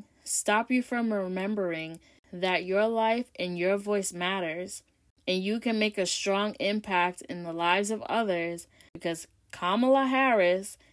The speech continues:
an African-American woman born to immigrant <laughs> parents, did that and will be doing it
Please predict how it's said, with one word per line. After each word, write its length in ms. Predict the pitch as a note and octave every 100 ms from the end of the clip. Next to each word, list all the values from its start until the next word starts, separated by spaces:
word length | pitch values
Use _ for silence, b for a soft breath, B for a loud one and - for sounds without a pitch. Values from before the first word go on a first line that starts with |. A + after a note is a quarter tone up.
| b
an 160 | - D3 -
African-American 1120 | D#3+ F#3+ G#3+ A#3 A#3 A#3 A#3 A#3 A3+ A#3 A3+
woman 520 | A#3+ A3+ F#3+ F3+ F3+ - _ _ D#3+
born 300 | F3 F3+ F3
to 220 | D#3 -
immigrant 580 | F#3+ A3 A3+ A#3+ A3+ G#3+
<laughs> 40 | -
parents, 600 | A3 G#3+ E3+ E3 E3+ - -
did 400 | D3 E3 G#3 A3+
that 340 | G3 E3+ D#3+ - -
and 160 | F3
will 140 | F3 F3
be 160 | E3+
doing 460 | E3 F#3 A3 G3+ F3
it 260 | D3+ D3